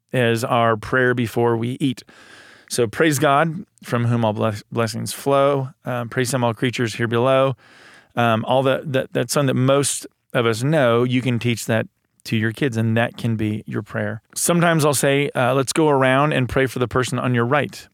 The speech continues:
um, just to kinda mix it up. And again, this is just not something you should do, you know, you have to do every time, but I just think that keeping it where the kids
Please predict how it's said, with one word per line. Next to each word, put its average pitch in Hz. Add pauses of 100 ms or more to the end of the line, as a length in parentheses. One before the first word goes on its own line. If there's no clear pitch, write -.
(160)
um, 123
just 117
to 135
kinda 123
mix 117
it 113
up. 113
And 135
again, 147 (720)
this 170
is 180
just 143 (520)
not 160
something 151
you 123
should 120
do, 123 (320)
you 143
know, 120
you 131
have 120
to 131
do 123
every 147
time, 120
but 127
I 131
just 151
think 127
that 113 (540)
keeping 180
it 135
where 127
the 117
kids 135